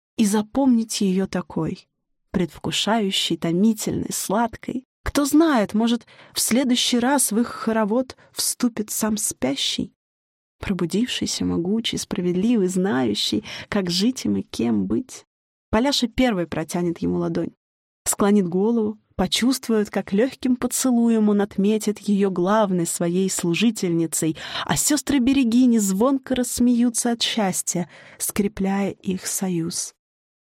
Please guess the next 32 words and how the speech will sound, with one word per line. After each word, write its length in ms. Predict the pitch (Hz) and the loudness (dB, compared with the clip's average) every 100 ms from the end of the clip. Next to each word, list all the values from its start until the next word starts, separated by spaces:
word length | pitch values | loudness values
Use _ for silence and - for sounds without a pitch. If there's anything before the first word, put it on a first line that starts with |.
| _ | _
Так 220 | - 208 208 | -4 -2 -2
и 20 | |
будет, 480 | 190 170 - - _ _ _ | -2 -2 -4 -10 _ _ _
всё 200 | - 190 | -4 -4
так 240 | 175 - | -6 -10
и 40 | 165 | -10
будет. 440 | 185 - - - _ _ _ _ | -10 -14 -20 -20 _ _ _ _
Поляша 360 | 254 302 330 269 | 0 2 2 2
успела 420 | 240 - 294 254 | 0 0 2 2
взлететь 600 | 202 202 226 226 285 269 | 2 2 2 2 -2 0
на 100 | 226 | 0
крутой 380 | 214 214 214 208 | 0 -2 2 0
берег, 420 | 180 254 294 - | 2 0 0 -2
скинуть 460 | - - 196 180 - _ | -6 -2 -2 0 -4 _
перья, 420 | 294 294 254 233 | 0 2 2 0
поёжиться 720 | 214 175 175 190 170 - 175 | 0 0 0 0 -2 -4 -2
на 100 | 175 | 0
ночном 480 | 175 170 - 196 175 | 0 -2 0 2 0
ветру, 440 | 185 - 240 294 - _ _ _ | -2 -2 -2 -2 -6 _ _ _
а 100 | 208 | -6
потом 320 | 202 214 240 | -4 0 0
пришла 340 | 226 202 - 196 | 0 -4 -4 -4
боль. 340 | 165 160 - - _ _ _ _ _ _ _ | -2 -6 -8 -16 _ _ _ _ _ _ _
А 120 | - | -14
потом 400 | - - - 196 | -8 -8 -4 -4
пришёл 420 | 196 175 - - 180 | -4 -8 -8 -8 -8
страх. 600 | - - - 156 - - _ _ _ _ _ _ | -10 -10 -10 -10 -16 -20 _ _ _ _ _ _
В 160 | 185 180 | -2 0
горло 460 | 185 233 247 214 202 | 4 4 4 2 0
хлынула 600 | - 220 226 226 202 196 | 0 2 4 4 4 4
густая 560 | 190 202 - 220 202 | 2 -2 0 2 2
жижа, 440 | 196 202 233 185 | 2 2 2 2